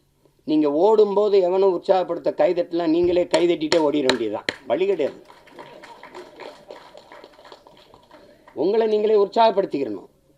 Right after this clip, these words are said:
இல்லைன்னா யாருமே பாராட்டணும், பாராட்டணும், இந்த சமூகம் முன்னாடி வரவனுக்கு தான் கைதட்டும், மூன்றாவது வரவனுக்கு கைதட்டாது.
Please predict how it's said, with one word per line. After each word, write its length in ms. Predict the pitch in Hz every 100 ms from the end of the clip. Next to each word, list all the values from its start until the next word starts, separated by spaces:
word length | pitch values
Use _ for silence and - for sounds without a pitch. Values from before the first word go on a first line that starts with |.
| _ _ _ _ _ _ _
இல்லைன்னா 160 | 175 196
யாருமே 380 | 165 185 196 196
பாராட்டணும், 540 | 196 175 170 147 160
பாராட்டணும், 460 | 151 151 147 156 160
இந்த 140 | 147 135
சமூகம் 460 | 143 165 160 147
முன்னாடி 280 | 151 175 165
வரவனுக்கு 340 | 151 139 131 127
தான் 140 | 139
கைதட்டும், 440 | 127 120 113 113
மூன்றாவது 360 | 123 147 151 139
வரவனுக்கு 380 | 123 117 113 113
கைதட்டாது. 400 | 107 - 95